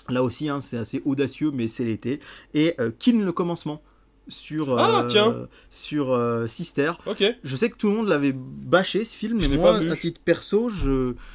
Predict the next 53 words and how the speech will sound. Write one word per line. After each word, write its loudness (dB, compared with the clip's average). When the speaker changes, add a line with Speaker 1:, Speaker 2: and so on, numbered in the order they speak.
Speaker 1:
j'ai 2
vu, 0
j'étais 0
venu 2
le 2
voir 4
dans, 2
dans 0
cette -4
salle -2
de 2
ciné, -2
et 2
c'est -2
assez 0
original. 0
Alors, 0
le 2
problème, 0
Speaker 2:
Mm. -10
Speaker 1:
c'est 0
qu'on -4
sent -2
qu'il -6
voulait 2
faire -2
une -2
saga 0
et -2
que -12
ça -4
a -4
pas -2
marché. -2
Speaker 2:
Ah 2
ouais. -2
Speaker 1:
Donc, -2
c'est -2
pas 2
forcément -2
très 0
conclusif, -4
la -2
Speaker 2:
Ouais. 0
Speaker 1:
fin. -8
Mais 4
Speaker 2:
Je -14
l'ai -4
en -4
D -4
V -2
D, 0
Speaker 1:
ça -2